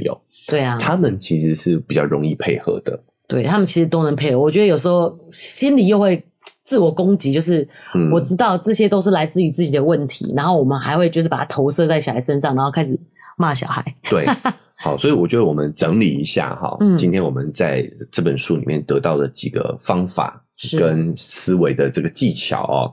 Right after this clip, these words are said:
Speaker 2: 嗯。
Speaker 1: 首先我们在改变这件事情上面，一开始不要设立太大的目标。
Speaker 2: 对。
Speaker 1: 不要太想要那种百分之百的改变。
Speaker 2: 嗯。
Speaker 1: 很容易被挫败、沮丧、自我否定压垮。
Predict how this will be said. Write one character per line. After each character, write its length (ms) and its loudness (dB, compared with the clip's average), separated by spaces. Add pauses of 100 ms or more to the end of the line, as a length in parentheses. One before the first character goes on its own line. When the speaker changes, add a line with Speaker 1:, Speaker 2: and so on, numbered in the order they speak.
(100)
Speaker 2:
嗯。 340 -2
Speaker 1:
首 140 0
先 100 0
我 60 2
们 160 -2
在 120 -2 (140)
改 200 -4
变 200 0
这 100 -4
件 160 0
事 160 -4
情 160 -4
上 240 -4
面， 160 -4
一 60 0
开 180 -4
始 160 -4
不 120 -2
要 100 0
设 240 0
立 160 0
太 240 -2
大 180 -4
的 80 -12
目 280 -8
标。 120 -4 (280)
Speaker 2:
对。 180 0 (140)
Speaker 1:
不 80 0
要 140 4
太 200 -2
想 220 -4
要 80 0
那 80 2
种 200 -2
百 140 -4
分 160 0
之 100 -2
百 200 -2
的 120 -6
改 180 -4
变。 360 -4
Speaker 2:
嗯。 400 2
Speaker 1:
很 180 0
容 220 2
易 100 4
被 200 2
挫 340 2
败、 240 -2
沮 340 -4
丧、 200 0
自 180 0
我 140 4
否 200 0
定 300 -2 (200)
压 260 -2
垮。 200 -4